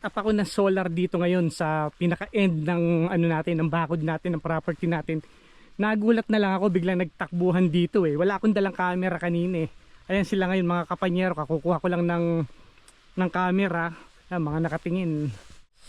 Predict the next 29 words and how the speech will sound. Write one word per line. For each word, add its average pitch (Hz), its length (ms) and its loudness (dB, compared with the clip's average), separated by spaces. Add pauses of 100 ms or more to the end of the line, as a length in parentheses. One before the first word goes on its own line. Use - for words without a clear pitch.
(100)
So, - 80 -2
kagandahan 196 560 2
na 208 160 2
rin, 185 80 2
mga 185 260 0
kapanyero, 185 600 2 (340)
ah, 180 140 0
nakabakod 185 560 0
tayo 185 320 2
rito. 180 400 0 (560)
Kahit 180 260 0
anong 190 560 4 (140)
pilit 220 320 4
nilang 202 240 2
pasok 185 340 -4
dito, 175 460 0 (420)
ayan, 190 240 -2
oh, 202 80 -6 (540)
madami, 175 420 -2
pero 240 220 0
hindi, 214 260 4
parang 214 400 -2
kokonti 220 680 2
sila 202 260 2
ngayon 190 320 2
kaysa 190 240 -2
nung 185 160 2
nakaraan 180 400 0
taon. 170 460 0